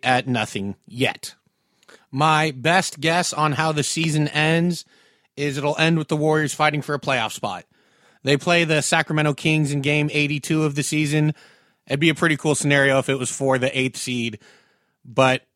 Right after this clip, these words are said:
I think the season ends with a fight for a playoff spot. As far as my two predictions for this season go, one, I think Steph is gonna have an incredible year. I think maybe the second best year of his career,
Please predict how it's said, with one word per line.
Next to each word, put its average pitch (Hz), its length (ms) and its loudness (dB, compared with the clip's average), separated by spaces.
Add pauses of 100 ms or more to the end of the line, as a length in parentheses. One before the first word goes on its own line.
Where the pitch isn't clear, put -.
(800)
I 131 100 -4
think 143 240 2
the 135 60 -4
season 127 340 -2
ends 123 280 2
with 127 160 -4
a 120 60 0
fight 120 360 2
for 110 220 -2
a 104 40 -6
playoff 98 320 -4
spot. 87 360 -8 (760)
As 127 140 -2
far 180 300 6
as 165 140 2
my 160 240 2
two 202 300 -2
predictions 175 760 0
for 160 120 -6
this 160 180 -2
season 170 380 0
go, 170 400 0 (720)
one, 170 460 4
I 156 160 2
think 160 140 0
Steph 165 280 0
is 143 80 -4
gonna 151 140 -2
have 147 120 2
an 143 60 -2
incredible 147 440 -2
year. 147 400 0 (340)
I 127 80 -2
think 147 200 2
maybe 143 240 2
the 127 100 -4
second 156 500 -2
best 147 260 0
year 147 180 0
of 135 100 -4
his 135 140 -6
career, 139 540 0